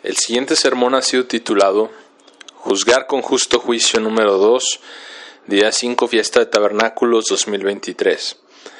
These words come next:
Este sermón es dado por el ministro Fred Coulter,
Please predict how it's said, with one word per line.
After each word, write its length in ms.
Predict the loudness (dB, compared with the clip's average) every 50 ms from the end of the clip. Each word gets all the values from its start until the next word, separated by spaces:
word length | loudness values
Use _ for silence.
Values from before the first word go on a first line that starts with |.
| -20 -20 -20 -16 _
Este 380 | -4 -4 0 0 0 0 0 -4 -4
sermón 420 | 0 0 0 2 2 0 0 2
es 160 | 0 0 2
dado 280 | 2 4 4 4 2 2
por 120 | 0 0
el 80 | 0 0
ministro 480 | -4 -6 -6 -6 -8 -8 -2 0 -2
Fred 280 | 0 0 0 -2 -2 -2
Coulter, 540 | 0 2 2 2 2 2 0 0 0 0